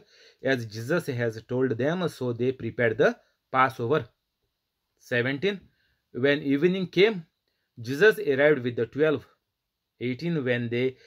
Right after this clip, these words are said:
were reclining at the table eating, uh, Jesus said, "Truly, I tell you, one of you will betray me, one who is eating with me." Nineteen, they were saddened, and one of, one by one,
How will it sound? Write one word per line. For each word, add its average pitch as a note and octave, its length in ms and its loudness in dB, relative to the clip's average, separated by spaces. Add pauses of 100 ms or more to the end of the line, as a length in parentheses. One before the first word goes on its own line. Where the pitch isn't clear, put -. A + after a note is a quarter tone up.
(180)
were B2+ 180 2
reclining G#3 640 2
at C#3 140 -2
the C3 100 0
table C3+ 420 0
eating, C3+ 580 -4 (480)
uh, A#2 360 -2
Jesus D3 400 2
said, G3 240 2
"Truly, E3+ 400 -4 (120)
I C#3+ 200 0
tell D3 280 -4
you, D#3+ 200 -2
one C3 200 -2
of C3+ 200 -8
you C3+ 120 -4
will C#3+ 200 -4 (400)
betray G#3 340 0
me, G3 300 -2 (160)
one D#3 300 4
who C#3 100 -2
is C3+ 260 -2 (160)
eating E3 300 -2
with B2 160 -4
me." A2 180 -10 (2500)
Nineteen, C#3 560 2 (500)
they D3 280 6
were E3 180 2
saddened, C#3+ 600 -2
and A2 220 -8
one A2+ 240 -6
of, C3 200 -6 (320)
one D#3 300 2
by C#3+ 160 2
one, D3 260 -4